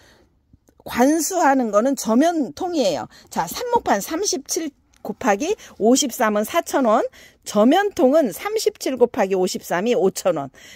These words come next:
자, 이렇게 해서 제가 그 요즘에, 에, 그, 맞아요. 나는 농부다 출연하고서부터, 어, 그, 어, 흑사장님을 많은 분이 찾아서 흑사장님이 오늘 <laughs> 출연해서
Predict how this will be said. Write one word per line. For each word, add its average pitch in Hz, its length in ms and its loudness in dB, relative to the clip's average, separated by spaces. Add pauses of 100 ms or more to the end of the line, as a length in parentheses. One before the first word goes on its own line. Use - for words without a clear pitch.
(120)
자, 185 240 -2
이렇게 285 520 2
해서 262 560 0 (400)
제가 214 680 0 (360)
그 185 760 0
요즘에, 240 540 2 (260)
에, 170 420 -2 (120)
그, 175 340 -2 (280)
맞아요. 196 680 2
나는 311 380 0
농부다 339 560 0
출연하고서부터, 359 1500 -2 (280)
어, 185 160 -6
그, 196 440 0 (160)
어, - 20 -4
흑사장님을 233 840 0
많은 262 480 0
분이 208 240 -2
찾아서 269 640 -2 (240)
흑사장님이 277 800 -2
오늘 233 280 2
<laughs> - 1040 -6
출연해서 381 800 0